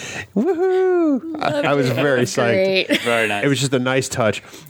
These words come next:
Speaker 1: Uh, secondly, uh, Olatunde Osunsanmi, um, I, I love this guy's work. This is a solid episode. It has some gorgeous shots and camera work in this episode. Some of the best of the entire series. Uh, my hat is off to Olatunde. He keeps turning in fantastic work on Discovery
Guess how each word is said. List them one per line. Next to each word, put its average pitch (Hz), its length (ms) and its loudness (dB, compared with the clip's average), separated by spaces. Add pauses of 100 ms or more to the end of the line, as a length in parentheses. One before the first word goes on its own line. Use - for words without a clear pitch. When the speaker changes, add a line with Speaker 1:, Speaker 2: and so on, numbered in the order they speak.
Speaker 1:
Uh, 120 400 2
secondly, 123 840 0
uh, 117 280 2
Olatunde 175 480 -2
Osunsanmi, 123 840 2 (420)
um, 113 380 0 (280)
I, 117 220 -2
I 147 80 2
love 135 240 2
this 113 160 0
guy's 107 380 0
work. 98 240 0
This 143 100 -2
is 151 140 2
a 117 80 0
solid 135 380 2
episode. 110 380 0
It 147 140 0
has 135 260 0
some 113 320 -2 (160)
gorgeous 170 540 0
shots 120 460 0
and 113 100 2
camera 110 380 2
work 104 240 2
in 104 80 2
this 104 160 0
episode. 90 500 0 (280)
Some 165 200 0
of 165 80 0
the 151 80 0
best 127 280 0
of 127 60 0
the 117 120 2
entire 107 400 2
series. 87 400 -2 (420)
Uh, 107 140 2
my 143 120 0
hat 135 220 2
is 113 80 2
off 117 200 2
to 113 80 0
Olatunde. 107 520 2
He 127 80 0
keeps - 220 -2
turning 139 240 2
in 127 100 2
fantastic 117 640 -2
work 113 180 0
on 107 120 2
Discovery 104 500 0